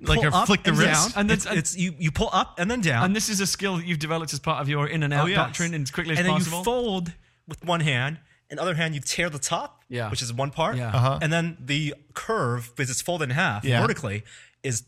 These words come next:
Speaker 1: you tear th-, those two together 'cause you
Speaker 2: Okay.
Speaker 1: don't wanna tear too hard.
Speaker 3: Yeah.
Speaker 1: 'Cause then you rip in half.
Speaker 2: Yeah, you don't want that.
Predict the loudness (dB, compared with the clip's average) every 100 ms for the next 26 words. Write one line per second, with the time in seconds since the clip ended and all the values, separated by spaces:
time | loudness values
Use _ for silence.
0 | _ -10 -6 -4 -4 -4 -4 -4 -4 -4
1 | -4 -4 -2 0 4 4 2 -2 -2 -2
2 | -2 -2 0 0 -2 -8 -12 -6 -6 -6
3 | -12 _ -4 -2 0 0 0 0 0 0
4 | 2 0 -2 0 4 6 4 0 2 0